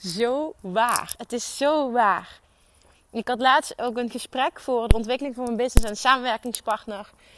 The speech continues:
En, ehm, en toen vroegen ze me ook: van, "Goh, wat is nu het nummer één ding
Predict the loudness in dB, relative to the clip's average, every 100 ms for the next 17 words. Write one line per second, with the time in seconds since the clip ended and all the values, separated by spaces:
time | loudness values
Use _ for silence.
0 | -20 -20 -20 -8 -6 -6 -8 -12 -12 -10
1 | -10 -10 -12 -10 -6 -2 4 4 4 0
2 | -2 -6 -8 -4 -2 -2 -6 -10 -8 -6
3 | -6 -6 -6 -8 -8 -4 -2 -2 -4